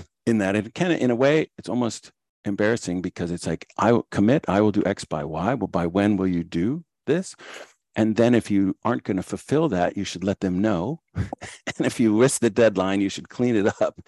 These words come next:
And then there's acknowledgement and there's a way to complain if someone didn't do any of that, um, to do it skillfully. So super simple, um, m-, but not often done well. And so it's really executing that.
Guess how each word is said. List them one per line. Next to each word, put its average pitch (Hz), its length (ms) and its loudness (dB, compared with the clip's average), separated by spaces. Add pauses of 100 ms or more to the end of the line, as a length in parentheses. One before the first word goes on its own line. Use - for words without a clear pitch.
(500)
And 104 180 0
then 104 220 0
there's 92 180 -2
acknowledgement 92 680 -2
and 85 100 -4
there's 82 160 -6
a 87 40 -8
way 92 160 -2
to 87 100 -2
complain 101 720 0
if 82 120 -4
someone 82 320 -4
didn't 95 320 0
do 90 180 0
any 113 180 4
of 78 160 -4
that, - 280 -10 (560)
um, 85 460 -2 (320)
to - 80 -4
do 95 160 4
it 80 100 2
skillfully. 78 580 0 (600)
So - 160 -2
super 151 400 4
simple, - 500 4 (460)
um, 104 380 0 (240)
m-, - 100 -2 (380)
but 110 360 4
not 120 280 4
often 101 520 -2 (440)
done 113 460 0 (200)
well. 95 520 -4 (100)
And 104 140 -4
so - 140 -2
it's - 160 -6
really 117 240 2
executing 104 720 -2
that. 76 380 -6